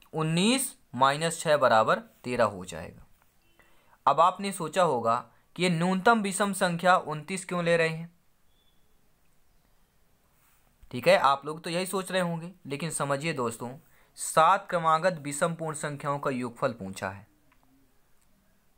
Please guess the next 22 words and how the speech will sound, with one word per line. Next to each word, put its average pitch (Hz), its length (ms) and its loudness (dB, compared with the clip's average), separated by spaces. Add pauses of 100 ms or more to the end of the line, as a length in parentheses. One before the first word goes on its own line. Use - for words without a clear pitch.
(200)
ठीक 143 160 -2
है, 190 100 4 (1040)
तो 185 80 2 (100)
ठीक 220 380 0
बीच 185 300 0
वाली 180 320 4
विषम 170 380 -2
संख्या 165 440 0
बराबर 147 400 6
क्या 175 200 2
हो 143 200 -4
जाएगा? 127 600 2 (280)
योग 160 400 0
बटे 151 320 -2
सात 110 360 0
हो 139 100 -2
जाएगा, 98 480 -4 (1120)
ठीक 143 200 -2
है। 208 160 6 (1120)
तो 135 40 -4
योग 214 480 4 (180)
विषम, 214 420 2